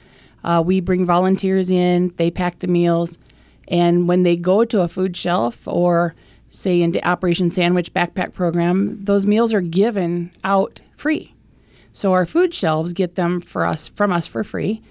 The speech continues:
and it just helps them stretch their dollars then with Second Harvest a little bit further because they don't have to buy s-, macaroni and cheese or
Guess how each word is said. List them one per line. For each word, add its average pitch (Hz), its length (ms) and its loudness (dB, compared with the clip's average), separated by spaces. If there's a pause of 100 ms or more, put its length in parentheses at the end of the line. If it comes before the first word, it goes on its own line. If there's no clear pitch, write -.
(400)
and 185 260 2
it 175 140 0
just 185 220 -2
helps - 260 -4
them 196 260 2
stretch 190 340 -6
their 202 200 0
dollars 165 480 2
then 170 240 2
with 165 100 0
Second 160 320 -4
Harvest 190 440 0
a 180 40 -6
little 170 160 0
bit 180 140 -4
further 190 400 0
because 165 480 -2 (300)
they 175 80 -2
don't 165 140 0
have 277 180 2
to 302 100 -2
buy 175 140 0
s-, - 180 -8 (220)
macaroni 180 400 0
and 165 100 -2
cheese 165 460 -2
or 156 240 -4